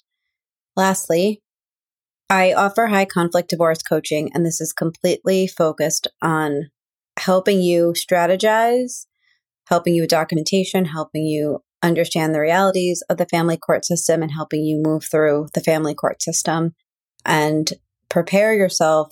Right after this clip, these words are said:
in a way that you're showing up confident and secure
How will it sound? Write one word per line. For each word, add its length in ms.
in 120
a 80
way 380
that 180
you're 100
showing 460
up 180
confident 720
and 160
secure 680